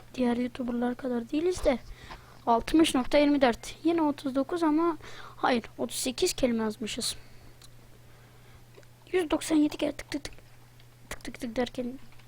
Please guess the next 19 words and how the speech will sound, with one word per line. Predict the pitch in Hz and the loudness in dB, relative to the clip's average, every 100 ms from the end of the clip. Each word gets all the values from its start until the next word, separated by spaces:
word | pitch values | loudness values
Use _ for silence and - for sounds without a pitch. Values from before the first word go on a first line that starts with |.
| - - - - | -18 -16 -16 -10
yazmışız. | 254 233 220 277 269 240 220 - - - - - - - | -2 0 2 2 2 0 -4 -6 -16 -18 -20 -20 -20 -14
Daha | - - | -4 0
yine | 269 330 302 | 2 4 4
yapalım | 233 214 233 220 | 2 2 2 2
arkadaşlar. | 220 - 220 233 | 0 -4 -4 0
Gel, | 226 294 - | 2 2 0
çok | - 370 - | 2 2 4
hoşuma | 262 254 247 | 0 0 -2
gidiyor | 233 240 226 | 0 0 0
bu | |
ya. | 220 220 220 220 - - - - - - - - - - | -2 -4 -4 -4 -6 -20 -20 -20 -20 -20 -20 -20 -8 0
Ah, | 269 277 - 277 | 0 0 -6 -6
ne | |
yaptım? | 269 - 247 | -6 -6 -8
Be-, | 240 - | -8 -10
bekleyin, | 240 240 - 240 | -6 -6 -2 -2
yeniden | 233 226 226 | -2 -2 -4
başlatıyorum. | 220 - - 233 294 - - - - - - - - - - - - - - - - - - - - - - - - - | -8 -10 -10 -6 -6 -8 -20 -20 -20 -20 -20 -20 -20 -20 -20 -20 -20 -20 -20 -20 -20 -20 -20 -20 -20 -20 -20 -20 -12 -2
Over, | 247 233 247 240 | -2 0 -2 -2